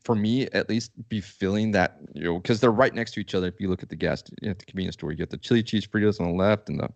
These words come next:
the honey ones with the twist on the right. And it's like, "Well, which one do I pick?" So I, it's kinda one of those, I have to be feeling it to grab it,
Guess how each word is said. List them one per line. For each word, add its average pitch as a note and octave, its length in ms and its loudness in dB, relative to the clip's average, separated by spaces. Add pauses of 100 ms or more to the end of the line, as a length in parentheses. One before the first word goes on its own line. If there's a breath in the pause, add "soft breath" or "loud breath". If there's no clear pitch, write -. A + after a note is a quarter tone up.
(140)
the D2 100 -2
honey G#2 240 0
ones G2+ 280 2
with - 80 -14
the - 60 -6
twist - 380 2
on D2 60 -4
the D2+ 80 -2
right. G2+ 300 4
And - 80 -6
it's - 100 -8
like, C#2 140 -4 (200)
"Well, - 460 -6 (640)
which G2 140 0
one F2+ 80 2
do D#2+ 60 2
I D#2 60 4
pick?" - 360 0 (680 loud breath)
So A#2+ 180 6
I, A2+ 100 8 (120)
it's B2+ 160 0
kinda F#3+ 180 2
one D3 80 2
of C3+ 40 2
those, C3 100 0
I - 40 2
have A#2 80 -2
to - 60 -18
be G#2 80 -4
feeling C3 380 0
it - 280 -6
to B2 100 -6
grab A2+ 260 2
it, - 120 -8